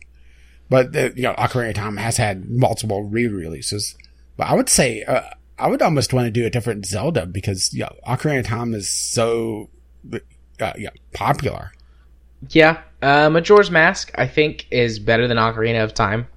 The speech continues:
Speaker 1: I, I didn't really care for Majora's Mask, mostly for the time limit.
Speaker 2: The time limit was frustrating, but overall, I really liked the, the design elements of that game. A lot of
Speaker 1: I would al-, almost wanna
Speaker 2: creative
Speaker 1: go for
Speaker 2: thinking.
Speaker 1: an older one, or not an older one, but a, a,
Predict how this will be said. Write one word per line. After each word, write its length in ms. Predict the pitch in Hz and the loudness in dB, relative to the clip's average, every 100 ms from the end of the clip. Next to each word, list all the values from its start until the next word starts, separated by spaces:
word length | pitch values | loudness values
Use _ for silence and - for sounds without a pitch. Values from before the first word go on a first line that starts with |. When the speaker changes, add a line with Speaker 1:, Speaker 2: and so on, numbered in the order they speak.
| - - | -16 -8
Speaker 1:
I, 160 | - | -2
I 20 | 196 | 2
didn't 220 | 277 330 | 2 2
really 160 | 294 | 2
care 300 | 202 - 151 | 0 2 2
for 100 | 151 | 2
Majora's 500 | 139 123 120 117 107 | 2 2 4 2 2
Mask, 260 | 123 117 - | 0 -2 -2
mostly 240 | 139 - | 0 0
for 140 | 147 123 | 0 0
the 100 | 110 | -2
time 320 | - 98 95 | -2 -2 -2
limit. 360 | 90 82 - - - - - - - | -4 -8 -12 -16 -16 -16 -16 -20 -10
Speaker 2:
The 60 | - | 4
time 240 | 202 208 | 8 8
limit 220 | 208 185 | 6 4
was 180 | 151 151 | 6 6
frustrating, 640 | - 139 131 - 113 110 | 6 2 2 4 2 2
but 100 | 107 - | -2 -2
overall, 640 | 127 131 123 117 113 107 | -2 0 4 4 4 2
I 60 | |
really 300 | 101 113 110 | 2 2 4
liked 320 | 107 101 95 - | 4 2 -2 -4
the, 300 | 95 95 104 - - - | -4 -4 -6 -12 -18 -10
the 80 | |
design 540 | 110 107 110 101 98 - | -6 -4 -4 -4 -4 -8
elements 380 | 101 110 104 104 | -8 -6 -8 -8
of 80 | 98 | -8
that 140 | 101 | -6
game. 260 | 87 101 104 | -4 -6 -4
A 40 | |
lot 180 | 110 175 | 2 4
of 80 | 156 | 4
Speaker 1:
I 100 | 160 | 2
would 160 | 254 262 | 0 2
al-, 200 | 165 - | 0 0
almost 220 | 143 160 151 | 0 2 4
wanna 160 | 127 123 | 6 6
Speaker 2:
creative 180 | 123 120 | 4 4
Speaker 1:
go 0 | |
for 180 | 123 113 | 4 2
Speaker 2:
thinking. 180 | 104 101 | 2 2
Speaker 1:
an 40 | |
older 280 | 120 131 113 | 2 4 2
one, 320 | 104 101 107 | 0 -6 -4
or 240 | - 117 127 | -2 0 0
not 260 | 120 117 | -2 -4
an 60 | 98 | -6
older 200 | - 104 | -6 -6
one, 180 | 87 95 | -6 -6
but 160 | 98 90 | -6 -6
a, 300 | - 107 98 - - - _ - - | -8 -10 -10 -14 -20 -20 _ -20 -14
a, 160 | 117 | -10